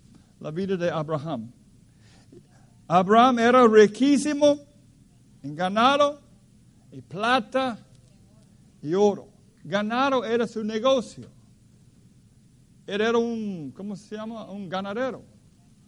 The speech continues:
Era su negocio. ¿Cuál es su negocio? Va a ser rico su negocio, próspero su negocio. Amén. Riquísimo en su negocio y en plata y en oro.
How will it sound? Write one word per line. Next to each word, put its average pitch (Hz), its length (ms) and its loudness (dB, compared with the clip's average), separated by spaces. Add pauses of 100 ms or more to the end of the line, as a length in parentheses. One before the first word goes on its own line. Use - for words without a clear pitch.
(140)
Era 202 200 -4
su 233 180 -4
negocio. 233 520 -2
¿Cuál 220 220 -2
es 214 140 0
su 240 120 -8
negocio? 220 600 -4 (800)
Va 165 80 -2
a 170 40 -4
ser 208 180 -4
rico 202 420 -6
su 208 140 -10
negocio, 202 640 -6 (400)
próspero 214 560 -2
su 196 140 -10
negocio. 190 580 -8 (800)
Amén. 226 500 -2 (1500)
Riquísimo 269 1120 6 (100)
en 190 120 -6
su - 160 -4
negocio 254 760 4 (280)
y 226 300 0 (200)
en 220 340 2
plata 285 880 4 (720)
y 226 140 2
en 269 80 4
oro. 302 320 10